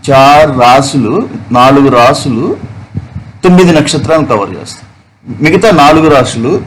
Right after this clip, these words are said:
సింహము, కన్య, తుల, వృశ్చికం నాలుగు రాసులు వన్ ట్వంటీ డిగ్రీ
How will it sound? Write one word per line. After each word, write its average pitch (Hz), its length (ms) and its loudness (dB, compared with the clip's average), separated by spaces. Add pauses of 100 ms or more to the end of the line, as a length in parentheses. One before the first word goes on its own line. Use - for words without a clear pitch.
సింహము, 160 800 -2 (160)
కన్య, 147 460 4 (140)
తుల, 139 420 2 (680)
వృశ్చికం 131 540 -2
నాలుగు 139 340 4
రాసులు 123 420 -2
వన్ 139 220 2
ట్వంటీ 127 240 0
డిగ్రీ 101 320 -6